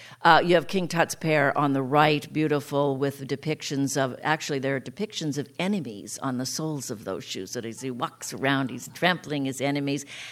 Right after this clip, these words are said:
And a much simpler pair worn by you and me on the left there, a pair of, just a pair of sandals woven out of, um, papyrus or some,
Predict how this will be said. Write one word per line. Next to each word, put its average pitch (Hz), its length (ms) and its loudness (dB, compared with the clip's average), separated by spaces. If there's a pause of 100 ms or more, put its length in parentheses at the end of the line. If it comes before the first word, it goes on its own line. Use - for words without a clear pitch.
(200)
And 233 260 8
a 254 60 2
much 240 260 0
simpler 220 500 -2
pair 170 380 8
worn 147 300 2
by 151 220 6
you 143 320 0
and 143 180 0
me 131 300 2
on 135 260 0
the 135 80 0
left 127 380 -2
there, 127 240 0
a 127 40 -2
pair 123 420 -4
of, 123 340 -6
just 127 200 -8
a 123 60 -6
pair 123 260 -4
of 120 80 -6
sandals 139 560 -4
woven 135 420 -2
out 131 200 -2
of, 131 160 -8 (120)
um, 117 360 -4
papyrus 113 600 -6
or 117 60 -8
some, 131 240 -4